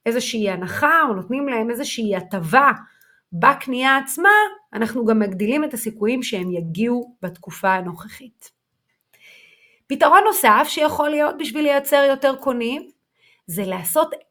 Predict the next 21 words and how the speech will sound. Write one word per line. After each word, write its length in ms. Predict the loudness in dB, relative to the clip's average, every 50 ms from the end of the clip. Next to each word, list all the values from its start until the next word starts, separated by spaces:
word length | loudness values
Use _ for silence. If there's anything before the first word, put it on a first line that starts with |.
| _ 2
ערב 320 | 2 2 4 2 0 0 0
מקצועי 800 | -2 -2 -2 -2 -4 -6 -10 -6 -2 -2 -2 0 4 6 6 6
לקונים. 520 | 6 6 4 2 -2 -4 -4 -4 -6 -8 -10 -12 -16 -20 _ _ _ _ _ _ _ _ _ _ _ _ _ _ _ _ _ _ _ _
שוקל 440 | -4 -4 -4 -4 -2 0 0 2 2
לקנות 520 | 2 0 -2 -4 -2 -2 0 0 -2 -2 -2
נכס? 760 | -2 -2 -2 -2 -2 0 0 0 0 -2 -4 -6 -6 -10 _ _ _ _ _ _
רוצה 380 | -10 -10 -8 -2 0 2 2 2
לדעת 460 | 2 2 6 6 6 6 6 4 4
למה 240 | 4 4 4 2 -2
כדאי 380 | -6 -4 0 2 2 2 2
לעשות 440 | 2 -2 -2 -4 -4 -6 -6 -6 -6
את 100 | -6 -6
זה 120 | -4 -6
עכשיו? 500 | -6 -4 -4 0 2 4 6 6 6 4 2 -2 -10 _ _ _ _ _ _ _ _ _ _ _ _ _ _ _ _ _ _ _ _ _ _ _ -2
אם 200 | 0 2 2 2 0
כן, 640 | -2 0 0 2 2 2 0 -4 -8 -14 _ -14 -10
אתה 120 | -8 -6
חייב 360 | -4 -2 2 4 6 6 6 4
להיות 300 | 2 2 2 2 2 2
בערב 480 | 0 0 0 0 0 -2 -4 -6 -10 -10
הזה. 220 | -12 -14 -16 -20